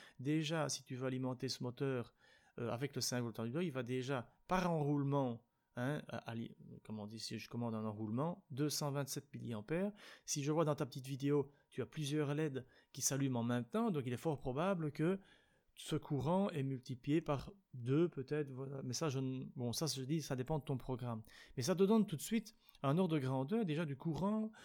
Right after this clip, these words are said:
nécessaire pour ce composant. Et donc, c'est là que l'on, j'attire ton attention, c'est que peut-être, dans ton cas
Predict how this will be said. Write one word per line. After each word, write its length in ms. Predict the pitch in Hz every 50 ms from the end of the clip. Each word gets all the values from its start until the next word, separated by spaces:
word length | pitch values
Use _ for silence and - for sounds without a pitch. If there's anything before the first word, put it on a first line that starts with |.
| - - - - -
nécessaire 720 | 143 151 139 - 147 131 - 180 180 185 190 196 190 - - _ _ -
pour 400 | - 170 180 180 160 - - - - 139
ce 140 | - -
composant. 600 | 143 - 147 143 120 - 135 127 120 131 117 107 - - - - - -
Et 60 | 127
donc, 140 | 127 175 156
c'est 120 | - 180
là 80 | 185 196
que 100 | 196 -
l'on, 560 | 165 156 151 151 147 147 143 143 139 135 - -
j'attire 300 | 127 123 120 - - 139
ton 120 | - 139 127
attention, 400 | 120 117 - 120 117 - 190 185
c'est 160 | - - 131
que 80 | - -
peut-être, 520 | - 165 - 180 160 175 190 - - 143
dans 140 | 123 123 120
ton 220 | - 135 123 120
cas 240 | 113 - 151 196 214